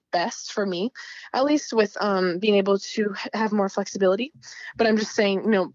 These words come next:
to the people who are actually, you know, going through the lockdown and covid, I feel bad 'cause, like,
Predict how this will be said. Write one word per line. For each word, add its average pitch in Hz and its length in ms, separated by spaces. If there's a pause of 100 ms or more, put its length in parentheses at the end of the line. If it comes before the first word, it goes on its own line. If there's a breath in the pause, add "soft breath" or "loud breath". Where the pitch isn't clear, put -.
(120)
to - 80
the 214 80
people 202 380
who 190 360
are 185 160
actually, 185 680 (320 loud breath)
you 214 80
know, 190 80
going 202 320
through 254 100
the 254 80
lockdown 262 580
and 233 120
covid, 254 420
I 214 80
feel 214 240
bad 196 340
'cause, - 240
like, 175 280